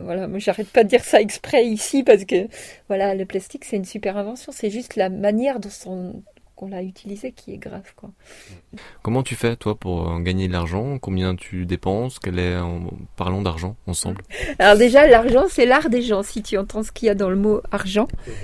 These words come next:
Speaker 1: Et, euh, si on retrouve l'art des gens et créer de l'argent, c'est ce que je viens de te dire, dans les carters, c'est justement retrouver l'art des gens.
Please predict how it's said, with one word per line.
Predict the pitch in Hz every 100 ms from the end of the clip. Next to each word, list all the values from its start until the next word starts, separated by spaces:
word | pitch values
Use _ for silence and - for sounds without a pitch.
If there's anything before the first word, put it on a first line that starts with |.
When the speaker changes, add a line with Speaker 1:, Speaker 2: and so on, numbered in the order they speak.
| - -
Speaker 1:
Et, | - 190 190
euh, | 185 185 180
si | 196 - 240
on |
retrouve | 226 240 - 240 214
l'art | 226 233
des | 214
gens | 208 226 - - - -
et | 202
créer | - - 226
de |
l'argent, | 220 214 202 233 208 196
c'est | 185 -
ce | 208 -
que |
je | 208
viens | 208 202
de |
te | 202
dire, | 190 240 - - - - -
dans | 190 196
les | 196
carters, | 196 196 - 262 269
c'est | - 208
justement | 208 - 226 240 269 - - -
retrouver | 196 220 - 214 233
l'art | 226 226 226
des | 214
gens. | 202 202